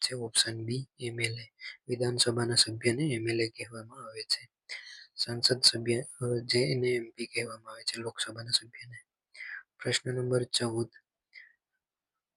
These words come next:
ગુજરાતમાં નીચેનામાંથી કયું ગૃહ નથી? ઓપ્શન એ, વિધાનસભા.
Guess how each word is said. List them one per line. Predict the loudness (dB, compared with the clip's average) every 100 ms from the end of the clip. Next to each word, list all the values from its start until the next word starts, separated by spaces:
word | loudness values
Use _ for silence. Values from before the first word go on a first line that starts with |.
| _ -6
ગુજરાતમાં | -2 4 4 4 0 0
નીચેનામાંથી | 0 0 -2 -2 -2 -2 -4 -6
કયું | 0 0 0
ગૃહ | -4 -6 -8 -12
નથી? | -12 -12 -14 _ _ -8
ઓપ્શન | -6 -2 -4 -2
એ, | -2 -4 -6 -4
વિધાનસભા. | -2 -2 0 2 0 -2 -8